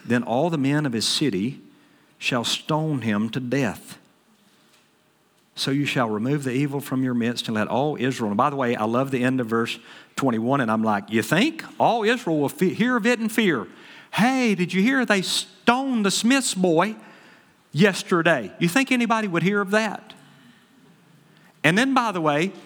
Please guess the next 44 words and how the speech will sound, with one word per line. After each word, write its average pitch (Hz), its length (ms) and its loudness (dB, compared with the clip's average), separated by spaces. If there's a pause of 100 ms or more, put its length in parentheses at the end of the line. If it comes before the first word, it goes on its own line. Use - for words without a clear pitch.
(200)
you 147 100 0
come 226 220 2
back 196 200 0
home, 202 580 0
and 170 160 2
if 160 160 -4
you 214 100 2
used 202 380 0
to 151 140 2 (120)
hang 220 240 2
out 254 260 0
with 175 200 2
the 151 80 0
Smith 254 420 2
boy, 185 380 2 (380)
I 104 100 -4
hope 113 140 -2
I'm 101 120 -2
not, - 400 -6
not, 95 200 -8
you 120 60 0
know, 120 60 2
I 113 40 4
have 151 100 4
nobody 156 320 2
in 160 80 -2
mind, 110 400 -4
right? 107 200 -2
That's 117 160 -2
just 131 240 -2
a 127 40 -4
common, 120 420 -2
right? 131 180 0
The 170 80 0
Anderson 220 540 0
boy. 147 300 0 (800)
<laughs> - 840 -16
I 226 320 4
could 269 220 0
picture 277 340 4
that 202 400 2
now. 156 260 2 (400)
Yeah, 226 600 4
yeah. 190 520 2